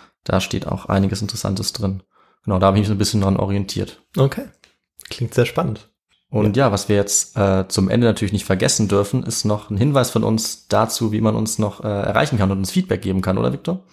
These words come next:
Speaker 2: Genau, richtig. Dann starte ich mal direkt durch.
Speaker 1: Mhm.
Speaker 2: Also man kann uns auf Instagram folgen.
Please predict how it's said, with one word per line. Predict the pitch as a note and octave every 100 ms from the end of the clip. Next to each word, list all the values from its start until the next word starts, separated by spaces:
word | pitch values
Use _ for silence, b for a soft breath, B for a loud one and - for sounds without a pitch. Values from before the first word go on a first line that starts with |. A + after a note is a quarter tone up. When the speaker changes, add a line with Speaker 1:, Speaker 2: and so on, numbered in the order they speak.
| -
Speaker 2:
Genau, | - C3 A2
richtig. | G#2+ B2 - G2+ - - b b b b
Dann | - A2 A2+ A2+
starte | - B2+
ich | C3+
mal | A#2+ A2+
direkt | A2 -
durch. | C3+ C3 G#2 -
Speaker 1:
Mhm. |
Speaker 2:
Also | G#2+ A2+ G#2+
man | G#2+
kann | A#2 B2+ B2
uns | A#2 A2 -
auf | - G#2 G#2 - -
Instagram | F#3+ - G#2 G2 F#2+
folgen. | - G2+ G2+ -